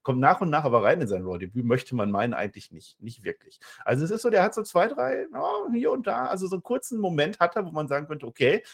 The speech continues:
ist vielleicht wirklich Him, aber eigentlich ist es nicht Him, sondern nur Himpchen. Finn Balor macht kurzen Prozess und Carmelo Hayes darf wieder zurück nach Orlando fliegen. Äh, es ist so, ich hab damit ein Problem,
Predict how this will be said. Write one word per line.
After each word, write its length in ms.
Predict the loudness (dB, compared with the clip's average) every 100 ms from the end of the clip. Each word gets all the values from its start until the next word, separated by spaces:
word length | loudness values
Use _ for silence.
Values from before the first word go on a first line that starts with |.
| -10
ist 100 | -8
vielleicht 260 | 2 2 2
wirklich 280 | -2 -4 -2
Him, 200 | -2 2
aber 180 | 2 2
eigentlich 220 | 0 -2
ist 100 | -6
es 120 | -10
nicht 120 | -6
Him, 160 | -4 -2
sondern 240 | -4 -4
nur 100 | -2
Himpchen. 440 | 0 0 0 0 0 -12 _
Finn 140 | 2
Balor 200 | 4 4
macht 200 | 2 -4
kurzen 260 | -6 -6 -6
Prozess 400 | -6 -4 -8 -14 _
und 220 | -8 -8 -2
Carmelo 300 | -2 0 0
Hayes 180 | 0
darf 180 | -2 -4
wieder 160 | -2 -4
zurück 240 | -6 -10
nach 120 | -8
Orlando 360 | -2 2 2 0
fliegen. 440 | -2 -8 -6 -8 -10 -20 -20 -20 _ _ _ -8
Äh, 140 | -4 -4 -8 _ _ _ -12
es 220 | -10 -10
ist 140 | -8
so, 140 | -4 -2
ich 160 | 0
hab 120 | 0
damit 300 | 2 4 2
ein 80 | 0
Problem, 720 | 0 2 6 6 6 2 -8